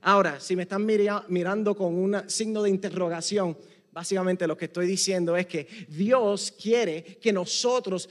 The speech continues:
nos volvamos de nuestros pensamientos humanos a su mente más alta, a pensamientos más altos, ¿ok? Eso es lo que quiere decir arrepiéntate, es simplemente conectarte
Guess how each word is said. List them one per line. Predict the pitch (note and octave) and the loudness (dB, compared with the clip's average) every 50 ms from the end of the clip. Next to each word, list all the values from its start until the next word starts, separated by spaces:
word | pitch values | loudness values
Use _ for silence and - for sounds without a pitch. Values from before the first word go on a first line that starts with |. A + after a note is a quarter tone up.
| - C#3+ | -14 -10
nos | F3 G3+ G3 F3+ C3+ | -8 -6 -6 -4 -2
volvamos | E3+ G3 F3 E3+ D#3 G#3 A3+ B3 C4 C4+ C#4 B3 - - F#3+ - | 0 0 2 4 4 4 4 4 2 -2 -6 -6 -8 -10 -14 -8
de | F#3 E3 G#3 G3+ | -4 -2 -2 -2
nuestros | F#3 F#3 F#3+ G#3 A#3 A3+ - - A#3 A3 G3 - - - - - _ _ _ _ | -2 -2 0 0 -2 -2 -2 -4 -4 -2 -4 -6 -8 -10 -16 -20 _ _ _ _
pensamientos | - A#3+ B3 C4 - - C#4+ C4 C4 B3+ B3+ B3+ A#3 B3+ B3+ G#3+ - - | 4 4 4 4 0 -2 -2 -2 -2 -2 -2 -2 0 -2 -4 -6 -4 -2
humanos | A3 G3+ F#3+ G#3 C4 D4 D4 B3+ A3 G#3 G#3 - - - A3+ - - - | 0 0 2 2 0 0 0 0 -2 -2 -6 -6 -8 -10 -12 -8 -2 2
a | G3+ G#3 G3 G3 - - | 2 2 2 0 -4 -8
su | - - - - - G#3+ F#3 | -12 -12 -8 -6 -2 -2 0
mente | F3+ F#3+ G#3+ B3 C#4 C4+ B3 - - F#3+ F3+ F3+ F3+ - - - - | 2 4 4 4 4 2 0 0 0 0 0 -2 -4 -12 -16 -10 -6
más | E3 E3+ E3+ - - | -4 -2 -4 -4 -4
alta, | D3+ D#3 D3 B2 - C3+ B2+ - _ _ - - - | -4 -4 -4 -6 -8 -14 -18 -18 _ _ -18 -4 2
a | - F#3+ F#3+ | 2 4 6
pensamientos | A3 G#3 G3+ - A3 G3+ F#3+ F#3+ G#3+ B3+ C4+ C4 - A3+ G#3 - - - | 6 4 4 4 2 2 2 2 2 2 0 -2 -2 -4 -6 -6 -6 -4
más | D#3+ F3+ G3 G3+ G3+ G3 F#3 | 0 4 4 4 4 2 2
altos, | E3+ F3 E3+ D3+ B2+ - C#3+ C3+ - - | 2 2 2 2 -2 -6 -12 -8 -4 -2
¿ok? | F3+ E3+ A3 B3 C4 - - C4+ G#3 - | 2 4 4 4 4 2 -6 -10 -8 -6
Eso | G#3 - - B3+ | -4 -2 0 0
es | |
lo | C4 B3+ | 0 -2
que | B3+ B3+ G#3 | -4 -2 4
quiere | - B3 B3 B3+ B3+ | 6 6 8 10 8
decir | A#3+ G#3+ - B3 B3 B3 - | 8 8 6 2 0 0 4
arrepiéntate, | - A3 G#3 G#3+ A3 - - B3 C#4 D4+ - C4+ A3+ A3+ A3 F#3+ - C4 B3 - | 4 4 4 4 2 -2 0 0 0 0 0 -2 -2 -2 -2 -2 -4 -6 -2 2
es | G#3 A3 G#3 | 2 4 4
simplemente | - C4+ D4 D4 - D4 C4+ B3 C4 D4 D4+ C#4+ B3+ - A3+ A3 A3 A3 B3 G#3+ - | 4 0 0 0 0 0 -2 0 0 -2 -2 -2 -2 -2 -2 -2 -4 -6 -12 -14 -6
conectarte | - B3 A#3+ A3+ G#3 F#3 - - - C4 C4 D4+ D#4+ D#4 - - A3 G3+ G#3 G3+ | 0 0 2 2 2 0 0 4 6 8 8 8 6 2 0 0 0 0 -2 -4